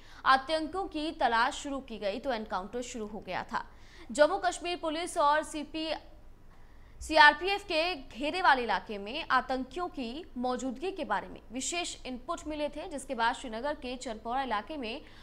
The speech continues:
उस समय एनकाउंटर शुरू हो गया, जब वहां घेराबंदी की जा रही थी। आतंकवादियों की ओर से सुरक्षा बलों पर फायरिंग भी शुरू की गई, जिसके परिणाम स्वरूप एनकाउंटर शुरू हो गया।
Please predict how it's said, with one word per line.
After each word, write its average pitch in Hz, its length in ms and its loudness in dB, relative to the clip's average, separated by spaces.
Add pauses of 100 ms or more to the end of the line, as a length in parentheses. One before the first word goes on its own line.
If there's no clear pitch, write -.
(140)
उस 320 180 -2
समय 339 200 4
एनकाउंटर 294 520 2
शुरू 311 200 -6
हो 302 120 2
गया, 262 320 4
जब 269 200 0
वहां 262 240 2
घेराबंदी 247 540 0
की 202 160 -12
जा 175 160 -4
रही 175 120 -8
थी। - 200 -12 (380)
आतंकवादियों 311 580 8
की 359 120 -4
ओर 320 160 4
से 370 200 -4
सुरक्षा 262 380 0
बलों 240 240 0
पर 277 140 -2
फायरिंग 247 400 0
भी 294 140 -6
शुरू 294 220 -6
की 294 180 -8
गई, 302 200 -2
जिसके 262 300 -8
परिणाम 240 360 -2
स्वरूप 285 300 -4
एनकाउंटर 226 460 -4
शुरू 254 240 -10
हो 214 140 -8
गया। 165 200 -10